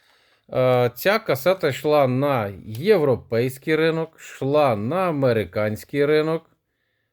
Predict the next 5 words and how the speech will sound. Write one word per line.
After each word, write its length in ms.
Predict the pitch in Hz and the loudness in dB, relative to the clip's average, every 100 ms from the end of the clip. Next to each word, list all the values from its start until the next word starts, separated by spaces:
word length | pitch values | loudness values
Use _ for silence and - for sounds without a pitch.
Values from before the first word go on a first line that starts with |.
| _ | _
на 920 | 120 120 139 143 143 139 139 135 135 | -8 -2 2 4 2 2 2 2 2
японський 1080 | 135 123 135 135 - 202 208 196 - 190 185 | 0 0 -4 -4 -4 0 0 -2 -6 -4 -4
трішечки 800 | 180 - 135 175 - 151 - 160 - - | -4 -6 -4 -4 -6 -14 -6 -4 -4 -4
інакший 760 | 135 120 117 131 135 - 127 | 0 0 2 2 0 -2 -4
варіант 720 | 110 110 107 104 95 87 - | 0 2 2 0 -2 -8 -12